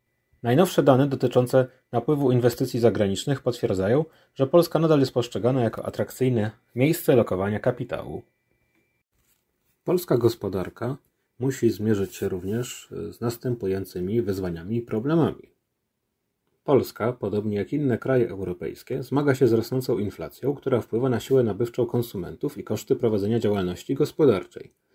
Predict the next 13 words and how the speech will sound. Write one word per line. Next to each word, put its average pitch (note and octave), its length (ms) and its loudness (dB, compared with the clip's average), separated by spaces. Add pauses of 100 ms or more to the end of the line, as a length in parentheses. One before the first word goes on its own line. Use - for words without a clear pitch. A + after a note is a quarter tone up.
(140)
Wzrost F3+ 260 0
cen D3 120 4
surowców A#2+ 640 0
i B2 40 4
energii, G#2 500 -2
pogłębiony A#2 500 2
przez A#2+ 180 -4
konflikt C3 400 -4
rosyjsko-ukraiński, A#2 1040 -2 (320)
dodatkowo A#2+ 460 -2
potęguje A#2+ 640 0 (120)
ten C3 200 0
problem. - 500 -12